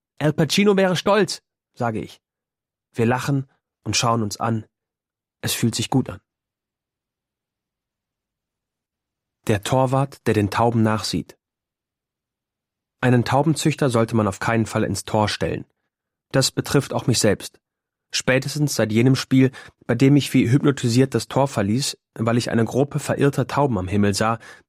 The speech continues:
bin ich für meine Mannschaft ein Risiko. Ich vergaß alles um mich herum und eilte nach Hause, um meinen Schwarm aufsteigen zu lassen.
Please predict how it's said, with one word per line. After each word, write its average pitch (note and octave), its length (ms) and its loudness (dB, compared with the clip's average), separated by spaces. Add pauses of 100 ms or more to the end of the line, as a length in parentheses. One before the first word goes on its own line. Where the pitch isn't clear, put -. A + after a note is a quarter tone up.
(120)
bin C3 180 0
ich C#3+ 120 0
für - 80 -2
meine A#2 200 2
Mannschaft A2 460 0
ein A#2 100 0
Risiko. G#2 560 -2 (600)
Ich - 120 -8
vergaß B2 420 -2
alles C#3+ 280 0
um C3+ 100 -2
mich A#2+ 140 -2
herum B2+ 320 2 (260)
und - 180 -4
eilte A#2+ 240 0
nach A2 200 -2
Hause, C3 400 0
um - 220 -2
meinen A2 240 2
Schwarm A#2 360 -2
aufsteigen F#2+ 500 -4
zu G2 120 -6
lassen. F#2 340 -4